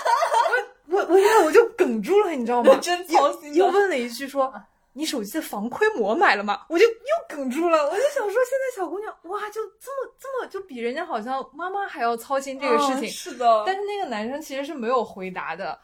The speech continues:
Speaker 1: 我后来在想，
Speaker 2: 嗯。
Speaker 1: 是不是你其实作为偶像的话，就这样一堆人，虽然是说对你很重要的一个群体哈，
Speaker 2: 嗯。
Speaker 1: 但是你其实是不认识他们个体的。
Speaker 2: 对。
Speaker 1: 就你会，也会觉得可能会有点奇怪，因为其实
Speaker 2: 就是边界感。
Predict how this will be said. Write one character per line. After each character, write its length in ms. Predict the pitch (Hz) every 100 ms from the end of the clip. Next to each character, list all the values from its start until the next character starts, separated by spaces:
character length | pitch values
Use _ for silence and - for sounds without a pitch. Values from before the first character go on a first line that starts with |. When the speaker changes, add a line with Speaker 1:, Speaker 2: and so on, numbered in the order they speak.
| _
Speaker 1:
我 80 | 254
后 120 | 370
来 100 | 415
在 180 | 427 440
想， 240 | 269 202
Speaker 2:
嗯。 40 |
Speaker 1:
是 120 | 202 339
不 120 | 330
是 100 | 339
你 160 | 262
其 220 | 190 - 254
实 120 | 302
作 180 | 339 302
为 80 |
偶 200 | 302 175
像 240 | 185 254 240
的 100 | 208
话， 160 | 226
就 120 | 214 233
这 120 | 294
样 160 | 277
一 60 | 226
堆 160 | 220 226
人， 260 | 196 196 -
虽 220 | - 359
然 180 | 302 254
是 240 | 277 277
说 260 | 220 254 240
对 240 | 240 262
你 120 | 220
很 200 | 226 214 -
重 180 | 262
要 100 | 247
的 80 | 185
一 20 |
个 120 | 165 202
群 320 | - 175 190
体 180 | 247 185
哈， 180 | 185 220
Speaker 2:
嗯。 180 | 220 185
Speaker 1:
但 120 | 311
是 80 | 285
你 80 | 196
其 160 | 226
实 60 | 247
是 40 |
不 180 | 254 190
认 200 | 190 285
识 100 | 269
他 140 | 214
们 120 | 196 185
个 200 | 202 190
体 200 | - -
的。 200 | - -
Speaker 2:
对。 200 | 240 220
Speaker 1:
就 100 | 208
你 120 | 330 208
会， 240 | 208 269 208
也 100 | 196
会 180 | 269
觉 140 | 349 240
得 100 | 240
可 140 | 226
能 140 | 196 202
会 80 | 240
有 80 |
点 180 | 208 220
奇 340 | 190 - - -
怪， 260 | 269 254
因 60 | 240
为 60 | 320
其 80 |
实 100 | 339
Speaker 2:
就 60 | 262
是 60 | 339
边 220 | 294 320
界 220 | 320 262
感。 260 | 185 147